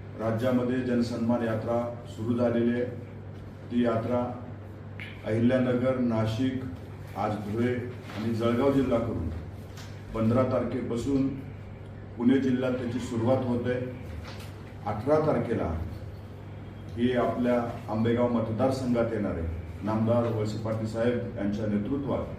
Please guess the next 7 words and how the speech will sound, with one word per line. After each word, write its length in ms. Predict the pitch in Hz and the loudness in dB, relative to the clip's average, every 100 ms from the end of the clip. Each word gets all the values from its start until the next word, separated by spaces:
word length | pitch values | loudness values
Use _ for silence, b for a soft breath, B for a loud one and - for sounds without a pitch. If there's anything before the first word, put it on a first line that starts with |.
| - - - - | -10 -12 -12 -8
ती 440 | 107 120 123 123 - - - | 0 2 2 -2 -6 -8 -2
यात्रा 320 | 107 107 120 | -2 2 2
या 360 | 120 117 - 110 | 2 0 -2 -2
ठिकाणी 420 | 110 110 113 113 | -2 -2 0 2
येणार 220 | 110 120 | 4 4
आहे. 160 | 123 104 - - - - - - - - - | 4 0 -6 -10 -12 -14 -14 -14 -12 -8 0
या 440 | 117 120 120 117 | 4 6 4 2